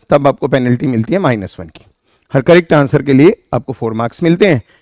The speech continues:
क्वेश्चन आपने अटेम्प्ट नहीं करा तो ना आपको कुछ मिलता है, ना आपका कुछ जाता है। But obviously हमें ऐसी सिचुएशन नहीं आने देनी चाहिए। We have to try to attempt most of the questions correctly। दो पार्ट्स में पेपर dis-,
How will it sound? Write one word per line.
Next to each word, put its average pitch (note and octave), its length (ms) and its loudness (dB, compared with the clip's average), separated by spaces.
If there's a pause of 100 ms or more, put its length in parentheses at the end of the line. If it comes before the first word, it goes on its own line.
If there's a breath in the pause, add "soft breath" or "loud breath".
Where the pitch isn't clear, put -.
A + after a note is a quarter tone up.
(120)
क्वेश्चन D3+ 300 -2
आपने C#3 260 0
अटेम्प्ट B2+ 360 -4
नहीं D#3+ 140 2
करा D3+ 200 4
तो C3 80 -6
ना B2+ 140 -2
आपको A#2 220 -6
कुछ A2+ 200 -14
मिलता A2+ 260 0
है, A3+ 60 2
ना F#3 100 0
आपका B2+ 240 -2
कुछ E3+ 160 -8
जाता A2+ 300 -2
है। F#2+ 140 -16 (500 soft breath)
But C#3+ 140 2
obviously D#3+ 540 0 (100)
हमें D3 200 2
ऐसी C#3 220 0
सिचुएशन C3+ 420 -8
नहीं C3+ 220 0
आने B2+ 200 0
देनी A#2 220 -4
चाहिए। A#2 360 -4 (380 soft breath)
We C#3+ 100 6
have F#3+ 160 2
to F#3+ 80 -2
try D#3+ 300 2
to G#3 180 2
attempt E3 320 0
most D3 360 -2
of G#3+ 60 -6
the A#3 80 0
questions D#3 540 -2 (340)
correctly। - 380 0 (800)
दो E3 240 0
पार्ट्स F#3+ 300 2
में F3+ 160 0
पेपर D3+ 220 2
dis-, C#3 200 -2